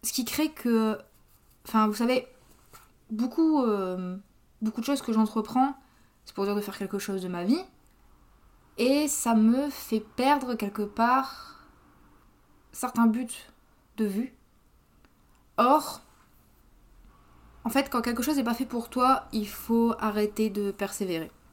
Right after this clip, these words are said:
Bon, sauf si t'en as rien à foutre. Ça, c'est aussi un truc. Tu peux en avoir rien à foutre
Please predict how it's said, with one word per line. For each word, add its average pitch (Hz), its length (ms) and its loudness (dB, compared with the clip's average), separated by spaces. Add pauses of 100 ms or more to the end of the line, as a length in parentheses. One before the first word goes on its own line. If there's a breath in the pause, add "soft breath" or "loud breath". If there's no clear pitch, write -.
(1040 soft breath)
Bon, 214 120 2
sauf 247 180 2
si - 80 -4
t'en 226 160 4
as 214 80 4
rien 208 140 4
à 202 40 -2
foutre. - 360 -14 (760)
Ça, 240 220 -4
c'est 220 160 0
aussi - 180 -6
un 196 100 -2
truc. - 260 -14
Tu - 120 -12
peux 269 140 2
en 277 100 8
avoir 214 260 6
rien 226 200 4
à 220 80 6
foutre - 540 -8